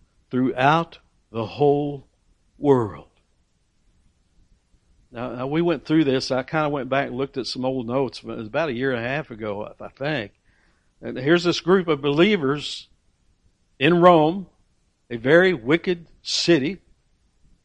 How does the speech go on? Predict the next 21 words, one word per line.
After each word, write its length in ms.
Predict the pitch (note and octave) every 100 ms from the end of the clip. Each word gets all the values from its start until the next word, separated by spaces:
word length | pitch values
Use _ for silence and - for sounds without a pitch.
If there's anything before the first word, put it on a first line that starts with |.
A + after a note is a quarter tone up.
| _ _ _ _ _ _ _ _ _
and 140 | C#3 C3+
they 160 | E3
are 140 | E3 D3
putting 500 | - G#3 A3+ A3+ F#3
their 160 | E3
faith 640 | D#3+ - A#3 G#3 F#3+ - _ _ _ _
on 180 | E3+ F3+
display. 600 | D#3+ D#3 - D3 C#3 G2 - _ _ _ _ _ _ _ _ _ _ _ _ _ _ _ _
So 220 | - F3
that 180 | E3 C#3+
there 260 | E3+ E3+
are 60 | F3
many, 520 | G3 A#3+ A#3 C3+ A2+ _ _ _ _ _
it 100 | C3+
says 280 | - F3
throughout 320 | - E3 E3 D3
the 80 |
whole 260 | C3+ D#3 D3
world, 360 | D#3 D#3+ C3+ - _ _ _ _ _ _ _ _ _ _ _
throughout 500 | E3+ F3+ F#3 C#3+ - _ _
regions 1040 | C#3 F3+ G#3 D#3 D3+ A#2+ F#2 - - -